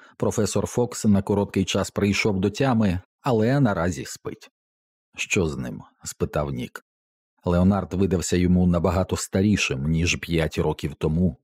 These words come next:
коли зустрічав Вела в Лос-Анджелесі. "Гадаю, напад стенокардії спричинений аортальним стенозом",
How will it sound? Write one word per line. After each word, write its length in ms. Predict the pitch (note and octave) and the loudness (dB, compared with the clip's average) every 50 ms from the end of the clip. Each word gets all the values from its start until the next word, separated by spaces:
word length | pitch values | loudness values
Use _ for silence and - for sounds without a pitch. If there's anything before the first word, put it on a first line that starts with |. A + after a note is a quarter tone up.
| _ _ | _ _
коли 300 | - F2+ E2+ E2 E2 D2+ | -2 0 2 2 2 0
зустрічав 760 | C#2+ D#2+ D#2 - - E2 E2+ E2 - - F2+ D#2 D#2 D#2+ D#2+ | -2 -4 -6 -4 -4 -4 -4 -2 -2 -2 0 0 0 0 0
Вела 280 | F2 E2+ D2+ D2 C2+ | 0 0 0 0 -2
в 60 | B1+ D2 | -4 -4
Лос-Анджелесі. 800 | D2+ D#2 - - E2 C#2 B1 - - G1+ - - - - - - - _ _ _ _ _ _ _ _ _ _ _ _ _ _ _ _ _ _ | -4 -4 -4 -2 -4 -4 -4 -6 -8 -10 -10 -12 -14 -16 -18 -18 -20 _ _ _ _ _ _ _ _ _ _ _ _ _ _ _ _ _ _
"Гадаю, 600 | G2 - G2 F#2+ F#2+ C#3 E3+ F#3 G3 G3 F#3 F3+ | -2 0 0 0 2 0 2 4 4 6 6 6
напад 460 | F3 E3 D#3 E3 E3 - D3 B2+ A#2 | 6 6 6 4 2 0 -2 -2 -2
стенокардії 1080 | - - - - B2 A#2 A2+ A2 G2+ - G#2 F#2+ F#2+ F2+ F#2+ A2+ C3 D3 C#3+ C#3+ C#3+ C3+ | -4 -8 -4 0 2 4 4 4 4 2 0 0 2 2 4 4 4 4 4 4 4 2
спричинений 880 | - - - A2 G#2 G#2 G2+ - G#2+ A#2+ B2 A#2 G#2+ A#2 A2+ A2 G#2+ - | 0 -2 0 0 0 2 2 2 2 4 6 6 6 6 6 4 4 2
аортальним 680 | - G#2 G#2 G#2 G2 F#2+ - G#2+ G#2+ A2 G#3+ G#2+ G#2 F#2+ | 2 2 2 2 0 0 0 0 2 4 4 4 4 2
стенозом", 640 | - - G#2 G2 G#2 G#2+ G#2 F#2 E2+ D#2 D2 - | 2 0 2 4 4 4 4 2 0 -2 -6 -8